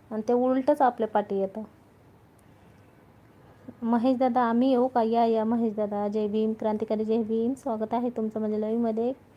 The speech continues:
कसे आहेत तुम्ही? विशाल दादा, बीड. <laughs> महेश दादा, सर्वांना माझा जय भीम, जय शिवराय.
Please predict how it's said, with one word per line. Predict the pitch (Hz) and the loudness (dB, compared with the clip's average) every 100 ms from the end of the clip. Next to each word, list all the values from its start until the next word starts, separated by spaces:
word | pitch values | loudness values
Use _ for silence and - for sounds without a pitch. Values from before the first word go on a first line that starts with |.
| - - - - - - - - - - | -20 -20 -20 -20 -20 -20 -20 -20 -18 -6
कसे | 233 240 | -2 0
आहेत | 240 - | -2 0
तुम्ही? | 233 233 254 - - - - - - - - - - - - | 0 0 -2 -4 -20 -20 -20 -20 -20 -20 -20 -20 -20 -20 -10
विशाल | 214 220 240 233 | -6 -4 -2 0
दादा, | 226 226 | 2 0
बीड. | 214 240 254 190 190 - - - - - | 2 2 4 2 -4 -12 -20 -20 -10 0
<laughs> | 277 262 254 - - - - - - | 2 2 -4 -12 -20 -20 -20 -20 -4
महेश | 226 220 226 | 0 2 2
दादा, | 226 233 | 2 2
सर्वांना | - 247 247 254 | 0 -2 0 0
माझा | 240 226 226 226 | 2 2 2 2
जय | 214 214 | 0 0
भीम, | 220 254 247 | 0 -2 -2
जय | 220 220 | -2 -4
शिवराय. | - 220 202 214 226 208 | -6 -10 -6 -4 -6 -8